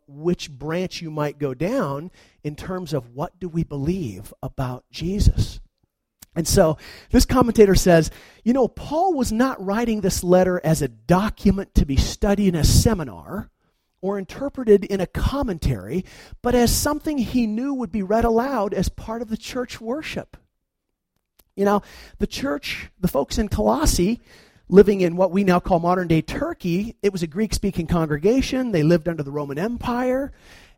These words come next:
And it sounds strange to us to maybe link the idea of an image with something invisible, but in the Greek philosophy of that day, it was understood that oftentimes the, the image of something had a share in the reality that it revealed. And in fact,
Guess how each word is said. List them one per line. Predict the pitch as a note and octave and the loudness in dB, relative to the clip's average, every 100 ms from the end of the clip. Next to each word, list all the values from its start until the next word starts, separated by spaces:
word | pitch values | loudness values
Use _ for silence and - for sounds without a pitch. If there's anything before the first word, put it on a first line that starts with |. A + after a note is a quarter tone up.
| - | -6
And | G#3+ G3+ G3 - _ _ _ _ | -2 0 0 -2 _ _ _ _
it | G3 G3+ | 4 4
sounds | - B3 C4+ C#4+ B3+ | 2 -2 -2 -4 -8
strange | - - A#3 D4 D4+ A#3 F#3+ - | -12 -14 -6 -2 0 -2 -2 -6
to | A3+ A#3 | -4 -2
us | D#4 G3+ - - | 0 6 8 8
to | A3+ | 4
maybe | G#3 G#3+ F3+ | 2 2 2
link | F#3 B3 - | 2 0 -2
the | A#3 G3+ | -2 0
idea | F#3 G3 | 0 2
of | F3 | 0
an | D#3+ | 0
image | A3+ C4+ F#3 D#3 | -2 -2 -4 -6
with | E3 | -10
something | - A#3 A3+ G#3 | -8 -8 -4 -4
invisible, | F3 E3 A#3+ C#4+ E3 C3 D3+ - - - - _ _ _ | -4 -4 -4 -2 -4 -4 -8 -10 -20 -20 -20 _ _ _
but | A#3+ A#3+ | 8 8
in | |
the | C4 | 8
Greek | F3 C#4+ - | 0 -2 0
philosophy | A#3 B3+ - A3 | 0 2 4 6
of | F#3 | 6
that | G3 F#3 | 6 4
day, | D#3+ B3+ D4+ G#3+ G3+ A3 | 4 4 6 6 6 2
it | A3 | 0
was | G3+ | -2
understood | C4+ C4 - C#4 E4 | -2 -6 -8 -6 -2
that | A3+ | 2
oftentimes | A3+ C#4+ C4 B3 G3 | 2 0 0 0 0
the, | G#3 G3 | -2 -2
the | F3+ G3+ A3 | -2 -4 -2
image | D#4 E4 G#3 | -2 -4 -4
of | G3 | -2
something | - F#3 F#3+ F3 | -2 0 -2 -2
had | - A3 | -6 -4
a | F3+ | -4
share | - - C4+ D4+ D#4+ A3+ E3 | -6 -8 -2 0 2 2 -2
in | F3+ F#3 F#3 | -2 -2 -2
the | F#3 | -2
reality | F#3 G3 G3+ G3+ A#3+ C#3 D#3 | 0 0 0 2 2 2 0
that | E3+ | 0
it | F3+ G3+ | -2 -6
revealed. | G3 A#3 D4 D#3 | -6 -2 -2 -2
And | D3 | -4
in | D#3 | -8
fact, | D3+ G#3 G#3+ - | -4 -4 -4 -10